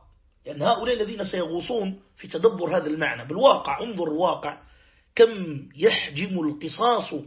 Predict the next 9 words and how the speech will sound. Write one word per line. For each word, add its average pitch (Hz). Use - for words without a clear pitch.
أي 147
حده، 175
من 170
أنفس 220
هم 240
بقتلها 143
وإزهاقها 143
والتساهل 156
فيها. 135